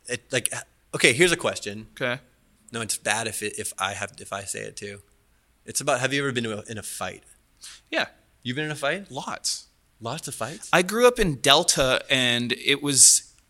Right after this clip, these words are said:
Speaker 2: um, it was weird. It was like, uh, like, I remember, like, my mom and I would walk our dog, and there's, like, gang members that would throw bottles at us and <laughs> stuff like that.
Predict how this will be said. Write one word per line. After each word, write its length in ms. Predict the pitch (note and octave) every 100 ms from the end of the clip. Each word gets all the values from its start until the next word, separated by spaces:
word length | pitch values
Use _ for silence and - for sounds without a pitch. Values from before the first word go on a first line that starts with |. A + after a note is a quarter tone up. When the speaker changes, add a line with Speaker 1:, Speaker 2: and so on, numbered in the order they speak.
| C3+
Speaker 2:
um, 340 | B2 A2+ G#2+
it 60 | A2
was 180 | C4 C3
weird. 240 | C#3 G#3
It 40 | D#3+
was 200 | C#3 E3+
like, 280 | B2+ - - - - _ _ B2
uh, 180 | A#2 A2
like, 160 | C3+ D3
I 20 |
remember, 240 | E3+ F#3+
like, 160 | G3 C#3
my 160 | B2+
mom 460 | B2 A#2+ A#2+ C3 D3+
and 120 | C3+
I 300 | A2+ A2 G#2+
would 460 | G#2 G#2+ A2 A2+ G2+
walk 640 | G#2 G#2+ A2 G#2+ - - -
our 140 | A2
dog, 560 | F#2+ F#2+ F#2+ A2 D#3+ G3 - - _ _
and 180 | C3 C3
there's, 240 | B2+ A#2+
like, 240 | C3 B2 - G#2+ G#2+
gang 280 | A#2+ B2 D#3
members 300 | C3 A2 G#2
that 180 | A2 -
would 200 | A#2 G#2
throw 560 | - - - - A2+ B2
bottles 460 | F#2+ G2 C3 G#2
at 80 | - -
us 240 | - -
and 80 | -
<laughs> 100 | -
stuff 220 | D#3+ -
like 200 | A#2+ F#2
that. 260 | G2+ F2+ -